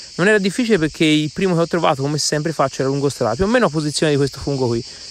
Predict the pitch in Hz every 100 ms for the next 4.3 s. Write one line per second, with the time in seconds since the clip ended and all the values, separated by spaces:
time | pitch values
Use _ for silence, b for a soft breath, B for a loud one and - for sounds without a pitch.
0 | B - 185 175 - 185 160 135 127 143
1 | 131 - 156 151 143 139 - - 110 110
2 | 139 160 139 120 B B 175 - 151 143
3 | 143 147 147 147 139 135 131 131 127 123
4 | 120 117